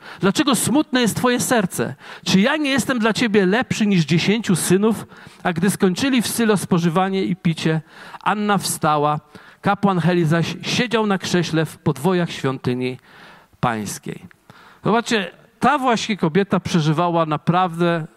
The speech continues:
zmartwienie duszy. Ona była przygnębiona. Ona była przygnębiona do takiego miejsca, że jej mąż, który okazywał jej więcej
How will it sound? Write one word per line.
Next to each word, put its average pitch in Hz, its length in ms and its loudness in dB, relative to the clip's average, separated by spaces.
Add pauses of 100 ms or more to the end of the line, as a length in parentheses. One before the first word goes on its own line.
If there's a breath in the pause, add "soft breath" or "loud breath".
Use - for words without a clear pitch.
(180)
zmartwienie 147 760 -2
duszy. 120 400 -4 (600 loud breath)
Ona 190 340 2
była 180 460 0 (320 loud breath)
przygnębiona. 165 880 0 (420 loud breath)
Ona 226 140 0
była 247 240 0
przygnębiona 214 680 0
do 185 140 0
takiego 196 580 -2 (880)
miejsca, 165 680 0 (1000 loud breath)
że 175 200 2
jej 202 180 4
mąż, 240 480 0
który 202 280 0
okazywał 214 680 0
jej 208 300 0
więcej 190 680 0